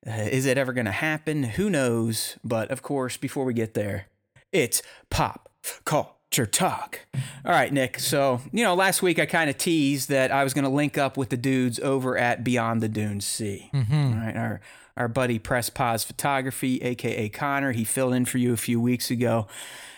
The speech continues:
Speaker 1: You know, they started a little project back during the Ahsoka run, and, and, you know, it's turned into quite the little program. They built a nice little audience, and, um, y-, y-, you know, it's just, it, it, they're the one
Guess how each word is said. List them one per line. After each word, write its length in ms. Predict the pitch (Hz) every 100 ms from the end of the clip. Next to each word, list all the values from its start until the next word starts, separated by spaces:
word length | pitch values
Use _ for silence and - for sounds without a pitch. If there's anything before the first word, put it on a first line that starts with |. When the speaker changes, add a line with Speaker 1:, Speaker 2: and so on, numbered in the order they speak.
| -
Speaker 1:
You 80 | 170
know, 60 |
they 100 | 175
started 380 | 165 - 170 156
a 40 | 156
little 200 | 156 143
project 680 | 160 147 139 143 131 -
back 320 | 139 135 135 -
during 260 | 139 131 127
the 280 | 123 117 120
Ahsoka 500 | - 180 185 160 131
run, 360 | 127 123 123
and, 320 | 110 123 117 -
and, 100 | 208
you 80 |
know, 80 | 240
it's 160 | - -
turned 260 | 170 165
into 160 | 151 135
quite 340 | - 147 135
the 60 | 131
little 200 | 123 107
program. 640 | - 185 180 160 156 147
They 100 | 131
built 260 | 120 131 120
a 40 |
nice 300 | 120 123 120
little 240 | 120 110 -
audience, 680 | 131 139 139 131 123 - - - - - - - - - _
and, 480 | - 127 123 120 117
um, 720 | 120 113 110 110 110 107 104 101 _ _
y-, 300 | - - -
y-, 400 | - 60 - -
you 600 | - - - - 139 170
know, 140 | 165 139
it's 80 |
just, 260 | 151 - -
it, 500 | 143 104 - - - - -
it, 300 | 339 - - _ _ _ _ _
they're 260 | 160 175 214
the 100 | 208
one 520 | 170 175 190 190 165